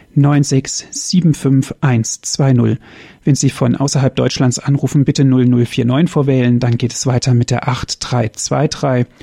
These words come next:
neun sechs sieben fünf eins zwei null. Wenn Sie vielleicht die Möglichkeit für das Internet haben, schauen Sie vorbei auf unserer Internetseite w w w punkt horeb punkt o r g. Noch einmal unsere Internetadresse w w w punkt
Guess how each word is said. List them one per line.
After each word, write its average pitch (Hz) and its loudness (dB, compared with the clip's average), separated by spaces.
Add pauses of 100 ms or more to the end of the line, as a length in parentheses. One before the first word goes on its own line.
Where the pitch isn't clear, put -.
(420)
neun 135 2
sechs - -2
sieben 139 0
fünf 120 -2
eins 117 -4
zwei - 0
null. 110 0 (800)
Wenn 135 2
Sie 127 -2
vielleicht - -4
die 135 0
Möglichkeit 120 -2
für 120 -2
das 113 -4
Internet 180 0
haben, 131 0
schauen 120 -2
Sie 127 -2
vorbei - -2
auf 131 -2
unserer 123 -2
Internetseite 131 2 (500)
w 139 2
w 131 2
w 143 2
punkt 156 0 (280)
horeb 123 -2
punkt - -2 (140)
o 123 2
r 123 2
g. 107 -4 (420)
Noch 123 0
einmal 135 2
unsere 123 -2
Internetadresse 160 0
w 127 0
w 117 0
w 123 2
punkt - -2